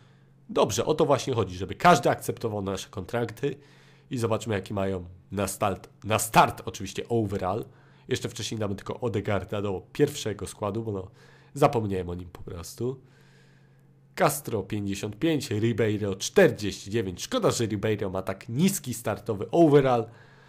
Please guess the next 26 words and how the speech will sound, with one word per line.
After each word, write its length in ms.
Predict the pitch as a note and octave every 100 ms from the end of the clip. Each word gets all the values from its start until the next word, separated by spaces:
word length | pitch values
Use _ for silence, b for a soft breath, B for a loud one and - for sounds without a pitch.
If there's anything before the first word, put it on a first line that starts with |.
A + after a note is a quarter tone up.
| B B
no 80 | F#3
bo 100 | F3
jednak 280 | C3+ A#2
myślałem, 360 | A#2 A2 A#2 A2
że 120 | G2+
będzie 280 | G2+ G2+ G2
miał 220 | G2 F#2 -
odrobinę 480 | F#3+ D3+ G#2 G2
wyższy. 580 | E2+ G2 A2+ - - - - _ _ _ _ _ _ _ _ _ _ _ _ _ _ _ _ _ _ -
No 160 | G#2+
i 80 | F#2+
okej, 360 | E2+ - A#2 A#2 B B B B
wszystko 340 | - B2 - G2+
już 120 | F#2
tutaj 220 | - F#2+
załatwiliśmy, 640 | F2 G2 F#2 - F#2+ F#2 F2+
co 160 | -
mieliśmy 320 | F#2+ F2 F#2+
załatwić. 580 | F2+ B2+ C3 - B2 - - b b b b b b b b _ _ _ _ _ _ _ _ _ _ _ -
Tutaj 220 | B2+ G#2
wszystko 260 | - -
się 140 | G#2 G#2
ładnie 280 | F#2+ G2 A#2
załaduje 500 | B2+ E3+ C3+ C3+ A#2+
za 120 | A#2
moment. 420 | A#2 A2+ G#2+ -